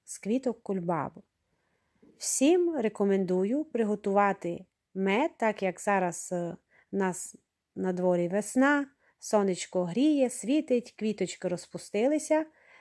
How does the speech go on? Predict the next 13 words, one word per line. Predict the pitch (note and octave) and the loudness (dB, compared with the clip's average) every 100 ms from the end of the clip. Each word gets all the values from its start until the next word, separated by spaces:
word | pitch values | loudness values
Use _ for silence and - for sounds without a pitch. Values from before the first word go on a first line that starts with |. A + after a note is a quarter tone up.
| _ | _
то | - G3+ | -2 0
ви | G3 | 2
маєте | G3 G3 F#3 F3+ | 2 2 0 -2
можливість | F3+ E3+ G3+ D4+ D#4 - | -2 -2 0 2 0 -2
назбирати | G3 F3+ F#3 F3+ E3+ F3+ | -2 0 0 0 -2 -6
квіток | G#3 D#4 E4 D4 C#4 - _ _ _ _ | 0 0 4 2 0 -8 _ _ _ _
та | - D#4 | 2 2
приготувати | - A3+ F#3 F#3 F#3 A#3 C#4 B3 A3+ G#3+ _ - | 4 0 0 -2 0 0 0 -2 -4 -6 _ -8
для | F3+ | -8
себе | E3+ - C4+ C4+ B3+ | -4 2 2 4 0
та | A#3+ F#3+ | -2 -8
своїх | - F3+ F3 - F3+ | -4 -2 -4 -6 -2
рідних | C4+ C#4 C4+ C4 - | 0 2 0 -2 -6